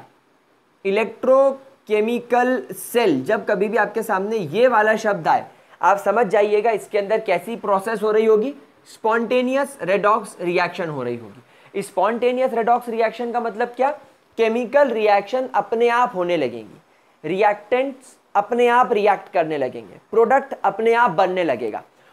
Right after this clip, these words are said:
और जब कभी भी केमिकल रिएक्शन होती है उससे केमिकल एनर्जी रिलीज होती है, और जब केमिकल एनर्जी रिलीज होती है तो हम क्या करते हैं, उस केमिकल एनर्जी को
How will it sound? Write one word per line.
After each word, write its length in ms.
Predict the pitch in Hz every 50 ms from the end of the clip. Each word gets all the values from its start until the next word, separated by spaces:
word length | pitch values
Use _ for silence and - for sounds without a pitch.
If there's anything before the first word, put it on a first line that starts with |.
| _ _
और 140 | 180 196 190
जब 200 | 147 190 185 185
कभी 200 | 214 202 196 233
भी 100 | 226 240 190
केमिकल 420 | 202 185 185 202 202 226 233 226
रिएक्शन 420 | 208 214 220 214 214 220 262 247
होती 220 | 240 240 240 240 294
है 60 | 269
उससे 260 | 202 - - - 190 180
केमिकल 400 | - 170 160 175 180 202 185 156
एनर्जी 340 | 139 127 123 117 123 156
रिलीज 280 | 156 180 208 269 302 277
होती 240 | 330 330 - 339 302
है, 80 | 294 - - _ _ _ _ _ _ _ _ _ _ _
और 120 | - 165 147
जब 180 | 185 175 -
केमिकल 360 | - 156 151 175 190 240 247
एनर्जी 340 | 247 240 254 254 214 240 269
रिलीज 260 | 262 247 247 277 240
होती 320 | 240 254 247 247 294 277 233
है 80 | 147 - - - _ _ _ _ _ _ _
तो 100 | - 247
हम 220 | 208 202 247 294 277
क्या 120 | 302 285 -
करते 340 | 240 214 - - - 226
हैं, 200 | 247 262 285 - - - _ _ _ _
उस 180 | 220 226 - -
केमिकल 440 | - 226 220 233 277 269 302 285 254
एनर्जी 380 | 220 202 208 196 170 180 214 196
को 260 | - 208 233 277